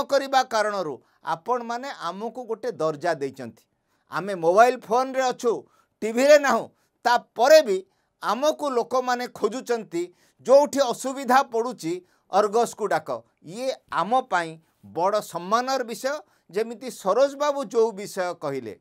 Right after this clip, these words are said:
ଆମେ ସେଇ ସରୋଜ ବାବୁଙ୍କ ଅପେକ୍ଷାକୁ ପୂରଣ କରିବା ପାଇଁ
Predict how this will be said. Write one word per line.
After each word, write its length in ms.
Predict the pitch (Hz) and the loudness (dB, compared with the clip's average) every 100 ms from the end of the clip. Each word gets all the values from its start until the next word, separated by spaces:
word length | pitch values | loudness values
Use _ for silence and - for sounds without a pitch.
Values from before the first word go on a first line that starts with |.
| _ _ _ _ - | _ _ _ _ -4
ଆମେ 360 | 170 214 277 247 - _ _ _ _ _ | -2 0 -2 -4 -8 _ _ _ _ _
ସେଇ 400 | - - 214 302 294 - _ _ _ _ | -18 -2 0 0 -4 -12 _ _ _ _
ସରୋଜ 360 | - 185 262 233 | -4 0 0 0
ବାବୁଙ୍କ 400 | 240 240 247 233 180 | -2 -2 -4 -8 -8
ଅପେକ୍ଷାକୁ 720 | 165 - 285 - - 285 285 233 | -8 2 0 0 -4 -4 -4 -10
ପୂରଣ 260 | 226 226 220 | -4 -4 -4
କରିବା 340 | - 170 156 147 | -6 -8 -4 -6
ପାଇଁ 240 | - 135 | -6 -12